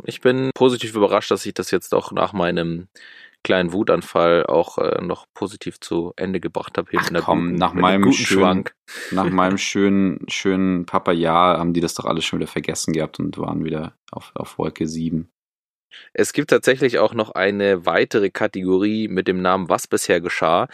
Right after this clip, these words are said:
Speaker 1: Die wird's vielleicht in einer der nächsten Folgen geben und da soll es tatsächlich kleine Geschichten aus unserem Alltag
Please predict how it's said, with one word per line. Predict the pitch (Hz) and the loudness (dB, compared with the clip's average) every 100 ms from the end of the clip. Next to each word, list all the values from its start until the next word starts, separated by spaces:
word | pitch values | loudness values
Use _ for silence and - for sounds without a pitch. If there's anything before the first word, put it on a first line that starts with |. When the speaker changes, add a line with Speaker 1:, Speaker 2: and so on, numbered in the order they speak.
| - - - | -14 -16 -8
Speaker 1:
Die | 117 | 0
wird's | 151 - | 0 2
vielleicht | 131 131 - | 0 0 -2
in | |
einer | - 117 | -2 0
der | 113 104 | 2 0
nächsten | 127 - 120 | -2 -6 -8
Folgen | - 87 90 87 | -2 -2 -2 -6
geben | 87 95 110 | -4 -4 -6
und | - 98 98 - | -6 -8 -6 0
da | 92 131 131 107 | 2 4 2 2
soll | 110 113 - | 4 2 2
es | 113 - | -4 -4
tatsächlich | 101 - 101 - 98 - - - - _ _ | -6 -4 -8 -4 -6 -6 -20 -20 -20 _ _
kleine | - 92 101 101 | -2 2 2 2
Geschichten | 110 - 117 - 85 | -2 -4 -4 -4 -2
aus | 101 - | -2 -2
unserem | 90 98 101 90 | -4 -2 0 0
Alltag | - 85 - - - - - | 0 0 0 -2 -4 -8 -10